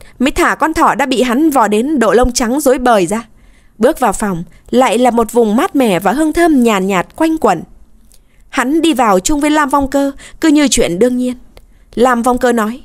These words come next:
"Trong phòng có thiên tử tiếu." Ngụy Vô Tiện ồ một tiếng. Hắn lết tới chỗ trộm rượu lần trước, xốc cái chiếu trên giường lên, lật tấm ván gỗ, vẫn còn nghĩ ngợi. Lúc Lam Trạm uống say lần trước, từng thật thà trả lời mình,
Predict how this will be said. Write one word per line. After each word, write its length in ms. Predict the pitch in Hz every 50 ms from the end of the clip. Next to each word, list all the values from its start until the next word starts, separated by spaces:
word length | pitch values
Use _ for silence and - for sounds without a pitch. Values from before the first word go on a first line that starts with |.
| - _ _ _ _ _ _ _ - - -
"Trong 160 | - 277 254
phòng 340 | 247 - 269 226 190 190 185
có 120 | - 277
thiên 200 | 294 - 302 285
tử 180 | 240 247 214 180
tiếu." 260 | - - 233 240 233 247 - - - - - _ _ _ _ _ _ _ _ - -
Ngụy 140 | 247 240 240
Vô 140 | 247 311 311
Tiện 400 | 311 320 254 165 185 185 190 185 - -
ồ 200 | - 240 233 214
một 200 | 196 180 165 -
tiếng. 220 | 220 214 214 247 302 - _ _ _ _ _ _ _ _ -
Hắn 240 | - 254 220 233
lết 200 | 269 294 302 339
tới 160 | - 262 240 285
chỗ 160 | - 330 370
trộm 240 | - - 285 220 220
rượu 160 | 214 254 185
lần 220 | 202 220 202 190
trước, 240 | 185 269 294 339 - - - _ _ _ _
xốc 220 | - - 269 277 269
cái 100 | 285 277
chiếu 280 | - 285 254 240 294
trên 180 | 311 - 330 285
giường 220 | 247 247 208 190
lên, 220 | 208 254 269 262 262 - - - - -
lật 220 | - 233 233 226 -
tấm 140 | 262 277 277
ván 200 | 277 269 277 302
gỗ, 280 | 302 302 269 311 339 392 - - - _ -
vẫn 160 | - 262 294
còn 220 | 294 311 262 220 220
nghĩ 100 | 220 262
ngợi. 300 | 311 311 262 214 - - - _ _ - _ _ _ _ _ _ _ -
Lúc 240 | - 233 269 262 269
Lam 280 | 277 269 269 254 233
Trạm 200 | 220 - 254 - -
uống 120 | 202 240
say 200 | - - 262 254
lần 200 | 233 214 180 175
trước, 240 | - - 277 320 - - - - _ _ -
từng 220 | 254 247 233 220
thật 140 | 220 277 233 -
thà 220 | 269 269 254 240
trả 140 | 226 247 214
lời 200 | 202 214 208 202
mình, 220 | 208 202 202 190